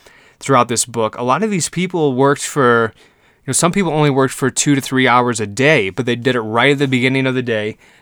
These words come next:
They got it over with, or not necessarily got it over with, but just getting to the most important work first and then having the rest of the day, you know, to take care of errands, emails, you know, what have you.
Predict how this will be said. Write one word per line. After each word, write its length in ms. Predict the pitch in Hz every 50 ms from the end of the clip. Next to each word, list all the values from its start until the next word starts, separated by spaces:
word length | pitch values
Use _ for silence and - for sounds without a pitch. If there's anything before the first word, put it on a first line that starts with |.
| _ -
They 160 | 113 113 107
got 300 | 107 120 113 120 139 160
it 100 | 165 156
over 260 | 135 120 104 110 104
with, 420 | 104 104 104 107 107 - - - _ _ _ _ _ _ _
or 40 | 127
not 100 | 123 120
necessarily 320 | 113 104 98 110 107 101
got 220 | 90 113 107 101
it 40 | 101
over 220 | 101 104 104 98 92
with, 220 | 95 95 - -
but 80 | 139 123
just 340 | - 165 135 - 135 123
getting 340 | 120 143 151 151 156 147 139 127
to 200 | - - 135 123
the 80 | 123
most 240 | 117 120 123 120 -
important 400 | 123 113 - 135 127 120 117 110
work 300 | 113 113 110 104 - - _ _ _ _
first 460 | - - 165 151 139 131 - - 139
and 80 | 123
then 80 | 117 113
having 280 | 113 120 120 120 120 113
the 80 | 104
rest 280 | 104 110 113 110 - -
of 80 | 120
the 80 | 107 107
day, 440 | 107 113 117 110 107 107 107 104 95 - - - _ - - -
you 80 | - 120
know, 100 | 107 101
to 60 | 101
take 220 | 98 - 117 110 -
care 120 | 117 107
of 80 | 101 -
errands, 500 | - 123 120 120 113 113 113 107 110 104
emails, 880 | 113 - 127 123 117 113 110 107 107 104 101 92 95 101 95 - - - _ _ - - - - - _ _ _ _
you 100 | - 98
know, 140 | 85 82 -
what 220 | - 117 120 -
have 280 | 110 113 107 101 98 104
you. 160 | 87 98